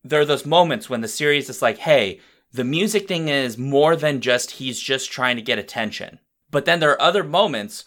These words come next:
when he just behaves like what he's trying to get is just attention. When he's, like, in space just going, "What are you doing? Listen to my song! Listen to my song!"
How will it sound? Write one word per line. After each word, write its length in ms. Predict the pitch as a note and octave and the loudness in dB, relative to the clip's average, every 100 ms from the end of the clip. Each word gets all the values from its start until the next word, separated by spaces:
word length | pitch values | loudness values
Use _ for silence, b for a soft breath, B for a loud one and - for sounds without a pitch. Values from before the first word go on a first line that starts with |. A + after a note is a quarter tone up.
| b | b
when 140 | - A#2 | -10 -6
he 140 | C3+ | -6
just 240 | C3+ C#3+ - | -4 -4 -4
behaves 520 | C#3+ F#3 E3 A#2 - | -4 0 0 0 -4
like 180 | A2+ - | -4 -4
what 120 | A#2 | -6
he's 180 | B2+ A2 | -6 -8
trying 260 | C3+ B2+ | -2 -2
to 80 | A#2 | -2
get 220 | A2+ B2 | 0 0
is 100 | G#2 | 0
just 260 | - G#2+ - | -4 -8 -8
attention. 440 | A2+ C#3+ B2+ - | -8 -6 -6 -10
When 160 | - A#2 | -8 -6
he's, 240 | D3+ D3 | -6 -2
like, 160 | D#3 D3+ - | 0 0 -2
in 180 | E3 | -4
space 420 | D#3+ - G#3+ F3 D#3 | -4 -4 -2 -2 -2
just 220 | C#3+ - | -12 -4
going, 320 | D3+ C#3+ A#2 B B B B | 0 0 -2 B B B B
"What 140 | B3 | 0
are 20 | D#4+ | 2
you 140 | D#4+ | 0
doing? 340 | D#4+ D#4+ C4 | 2 4 4
Listen 260 | A3+ D4+ C#4+ | 2 -4 -4
to 80 | D4+ | -4
my 160 | C4 C4 | -4 -4
song! 500 | - D4 D4 C4 D#3+ | -2 2 4 2 -2
Listen 260 | C4 C#4+ E4 | -8 -8 -8
to 100 | D#4+ | -6
my 160 | C#4+ | -6
song!" 520 | C#4 D4+ D#4 C#4+ D3 | -6 -2 0 0 -2